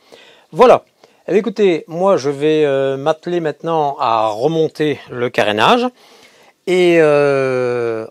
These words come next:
entre-temps, je vais après vous montrer pour le remplacement du rétro-, du clignoteur, où est-ce que le raccordement se fait. Allez, à tout de suite. Alors, les amis, voilà, une partie du carénage est remontée. Alors,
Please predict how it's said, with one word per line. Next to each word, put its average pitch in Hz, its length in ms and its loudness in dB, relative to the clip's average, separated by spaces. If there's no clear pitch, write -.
entre-temps, 165 760 0
je 123 200 -4
vais 135 280 -2
après 180 460 -2
vous 131 160 -12
montrer 131 380 -8
pour 139 160 -8
le 139 80 -4
remplacement 131 480 -8
du 120 80 -8
rétro-, 120 280 -10
du 135 360 -10
clignoteur, 160 560 0
où 151 100 -2
est-ce 190 160 -2
que 185 260 -4
le 147 140 -4
raccordement 139 640 -4
se - 200 -10
fait. - 220 -16
Allez, 123 240 -12
à 160 100 -10
tout 156 100 -10
de - 60 -16
suite. - 180 -20
Alors, 190 560 -8
les 269 160 -16
amis, 220 320 -12
voilà, 180 240 -4
une 185 80 -14
partie 175 260 -12
du 170 120 -12
carénage 156 640 -6
est 226 80 -2
remontée. 147 540 -4
Alors, 277 260 -6